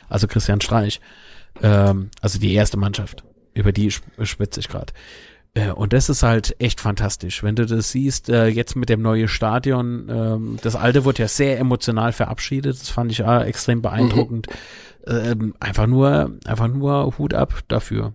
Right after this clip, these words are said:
Speaker 1: ja. Ähm,
Speaker 2: Und, äh, die
Speaker 1: und
Speaker 2: zweite spielt ja noch im Dreisamstadion, die bleiben ja da drin.
Speaker 1: Genau. Es ist halt trotzdem irgendwie schade, wenn du,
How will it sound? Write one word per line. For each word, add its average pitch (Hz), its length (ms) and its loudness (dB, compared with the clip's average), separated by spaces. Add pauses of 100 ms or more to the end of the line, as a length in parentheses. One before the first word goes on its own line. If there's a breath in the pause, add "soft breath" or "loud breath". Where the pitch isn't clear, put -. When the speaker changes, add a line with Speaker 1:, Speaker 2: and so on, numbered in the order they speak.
Speaker 1:
ja. 113 160 2 (680 loud breath)
Ähm, 123 380 2
Speaker 2:
Und, 135 200 4
äh, 120 160 4
die 117 100 0
Speaker 1:
und 131 100 4
Speaker 2:
zweite 131 260 2
spielt 143 240 0
ja 127 140 2
noch 110 160 -2
im 110 160 -8
Dreisamstadion, 107 880 -8
die 107 80 -14
bleiben 107 300 -6
ja 113 120 -2
da 110 140 -6
drin. 110 280 -8 (160)
Speaker 1:
Genau. 104 640 2
Es 139 160 2
ist 156 160 4
halt 135 200 4
trotzdem 117 380 0
irgendwie 120 320 2
schade, 104 440 -2
wenn 107 160 -2
du, 110 80 2